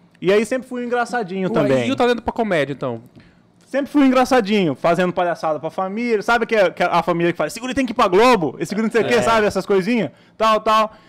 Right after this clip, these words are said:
Speaker 1: E aí, quando eu sur-, quando eu comecei a consumir stand-up, entender o que era stand-up, tipo, de telespectador,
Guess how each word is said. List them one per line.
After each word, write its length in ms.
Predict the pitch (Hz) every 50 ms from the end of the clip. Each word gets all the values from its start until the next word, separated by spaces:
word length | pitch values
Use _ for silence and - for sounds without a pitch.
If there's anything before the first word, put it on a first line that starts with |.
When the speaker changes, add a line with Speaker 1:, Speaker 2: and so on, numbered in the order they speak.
| _ _ - _ -
Speaker 1:
E 120 | - 202
aí, 520 | 214 220 220 220 226 240 254 262 269 262 262 -
quando 200 | - 247 254 254
eu 80 | 254 240
sur-, 260 | - 262 254 247 208 -
quando 180 | - 214 214
eu 60 | 214
comecei 340 | 208 226 226 220 - - 226
a 20 | 220
consumir 340 | - 214 - - 202 190
stand-up, 440 | 185 - - 185 170 165 165 165 175
entender 340 | 165 - 196 190 170 156 160
o 60 | 165 165
que 80 | -
era 120 | 160 151 151
stand-up, 520 | 139 - 156 143 131 123 123 131 127 - - - 143 131 - _ _ _ _
tipo, 200 | - - - 139
de 80 | 143
telespectador, 920 | 131 - 156 156 156 - - 160 - - 156 143 120 123 151 196 208 175